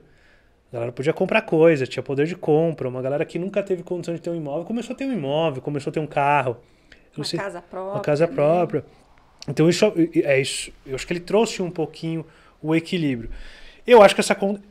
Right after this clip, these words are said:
Speaker 1: a minha opinião, já te falei, não manjo de política. A minha opinião é que essa conta foi paga e estourou no, no colo da Dilma, sabe? Tipo,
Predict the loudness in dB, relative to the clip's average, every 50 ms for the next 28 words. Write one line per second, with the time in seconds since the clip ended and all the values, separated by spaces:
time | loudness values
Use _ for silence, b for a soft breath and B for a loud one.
0 | -12 _ -6 -6 -4 -4 -2 0 0 2 0 0 -2 -6 -12 _ _ _ _ _
1 | -14 -14 -12 -10 -2 0 2 2 2 0 0 -2 -2 -2 -4 -4 -4 -4 -2 -2
2 | -2 -2 -4 -8 -14 b b b b b b b b _ _ _ -2 0 0 2
3 | 2 0 0 -2 -2 -4 -6 -10 -10 -10 -10 -6 -4 -6 -4 -2 -4 -4 -2 -2
4 | 0 0 0 0 0 0 -2 -2 -4 -4 -4 -4 -4 -4 -6 -8 -10 -14 _ -10
5 | -10 -8 -10 -6 -4 -4 -2 0 0 0 0 0 -2 -2 -2 -2 -4 -4 -6 -2
6 | 2 4 6 6 4 4 0 -6 -10 -12 -12 -12 -12